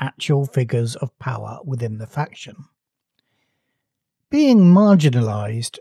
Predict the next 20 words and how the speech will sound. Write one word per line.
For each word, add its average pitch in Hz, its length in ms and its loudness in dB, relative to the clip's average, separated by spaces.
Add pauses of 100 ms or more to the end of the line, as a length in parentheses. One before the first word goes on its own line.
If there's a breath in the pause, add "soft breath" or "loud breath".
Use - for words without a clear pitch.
seems 214 340 -2
to - 60 -14
suggest 143 520 -2
that 151 180 -4
it 151 60 -2
is 139 100 -4
something 156 520 -2
done 180 420 0
to 240 280 -2
them, 98 360 -4 (800)
but 147 100 -6
I 160 160 2
think 147 260 2
it's - 260 -2
more 135 260 2
likely 135 420 -2
to 127 100 -12
be 127 240 -4
their 135 520 -2
choice. - 680 -10